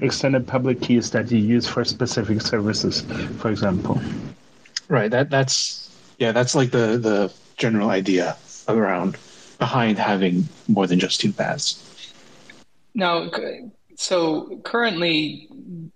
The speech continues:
Speaker 3: this would be done just essentially copying and pasting the original descriptor and changing the derivation path. So you'd have duplication of a lot of that same information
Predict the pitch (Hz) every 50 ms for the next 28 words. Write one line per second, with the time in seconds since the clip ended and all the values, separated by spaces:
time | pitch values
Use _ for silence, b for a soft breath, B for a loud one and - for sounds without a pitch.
0 | - 294 - 196 170 175 175 - 175 156 147 156 139 131 151 151 151 147 143 143
1 | 139 135 131 131 - - 151 143 139 131 - - - - - - 170 - - 185
2 | 156 - 151 135 123 - - 151 143 143 139 - 156 156 143 139 139 135 135 131
3 | 123 120 120 - - - 131 120 123 120 - - - 143 127 127 123 127 123 123
4 | 120 110 - _ _ _ - 170 143 143 139 135 131 131 139 - 127 127 123 120
5 | 117 120 120 - - - 139 120 - - 135 123 120 117 117 113 - 131 127 117
6 | 113 117 113 113 117 117 - - - 139 127 120 117 123 117 113 113 110 117 113
7 | 113 117 113 113 113 113 - 123 117 - - 120 117 113 110 117 - - - _
8 | b b b b b b b b b b b - - 131 127 117 110 120 113 110
9 | - - _ _ _ _ - 202 170 156 - - 135 - - 120 117 - - 123
10 | 120 117 - 123 120 117 113 107 - 123 120 120 117 117 113 113 113 117 113 113
11 | 113 113 104 - - - 131 123 117 113 117 117 110 - - 123 113 113 113 117
12 | 113 - - - 117 113 113 113